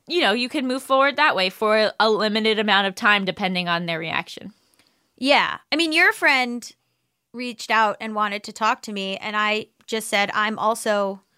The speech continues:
Speaker 2: going through a, a bipolar depressive episode. Like, I can't help someone else."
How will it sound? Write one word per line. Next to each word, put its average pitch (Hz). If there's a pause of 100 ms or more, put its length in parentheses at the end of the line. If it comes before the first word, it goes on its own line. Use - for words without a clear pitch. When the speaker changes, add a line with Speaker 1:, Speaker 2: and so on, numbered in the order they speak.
(720)
Speaker 2:
going 226
through 214
a, 190 (180)
a 226
bipolar 208
depressive 196
episode. 185
Like, 185
I 185
can't 180
help 180
someone -
else." -